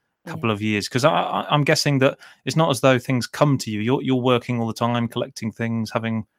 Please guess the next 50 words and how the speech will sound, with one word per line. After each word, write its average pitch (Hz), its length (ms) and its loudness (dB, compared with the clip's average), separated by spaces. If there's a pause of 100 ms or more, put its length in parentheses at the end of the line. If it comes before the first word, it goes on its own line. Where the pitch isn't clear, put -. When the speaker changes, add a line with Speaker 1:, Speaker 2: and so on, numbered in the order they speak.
Speaker 2:
sort 117 140 -6
of 104 100 -10
Speaker 1:
Yeah. - 40 -16
Speaker 2:
creative 113 400 -2
ideas. 113 540 0 (340)
Speaker 1:
But - 60 0
I 170 100 4
would 196 240 2
say 147 360 -4
if - 140 -8
I 202 40 -4
could 202 180 0
draw 233 220 6
or 220 60 4
paint 160 460 -4
as 156 80 -6
good 165 160 -4
as 160 140 -4
I 175 40 0
take 170 240 -2
photographs, - 520 -2
I 185 60 2
would 165 200 0
do, 214 140 6 (160)
<laughs> - 180 -20
I 262 80 12
would 254 160 8
try 220 200 6
and 214 140 4
dabble 220 260 10
in 233 120 4
that, 233 220 6
but 233 200 6
I 302 400 0
can't. 196 440 2
Um, 254 340 8 (480)
so 247 80 8
Speaker 2:
<laughs> 233 80 12
Speaker 1:
yeah, 202 220 8
photography 240 540 4
is 226 120 4
my, 208 320 0
my 202 300 0
weapon 208 380 -2
of 196 120 -8
choice 185 360 -2
in, 185 180 -8 (100)
in 202 140 -6
that 185 160 -2
regard. 160 420 -6